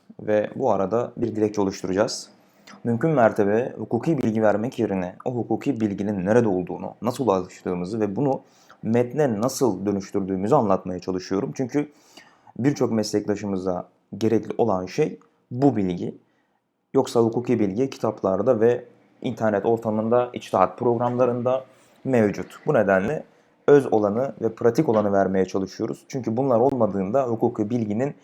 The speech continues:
bir karşılığı olmuyor ne yazık ki. O yüzden olabildiğince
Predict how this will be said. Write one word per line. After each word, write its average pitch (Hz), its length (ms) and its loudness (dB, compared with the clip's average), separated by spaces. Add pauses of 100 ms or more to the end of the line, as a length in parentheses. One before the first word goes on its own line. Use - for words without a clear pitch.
(380)
bir 120 180 2
karşılığı 117 560 0
olmuyor 98 480 0
ne 92 60 0
yazık 90 340 -4
ki. 156 160 -8 (380)
O 143 100 0
yüzden 127 400 0
olabildiğince 110 840 0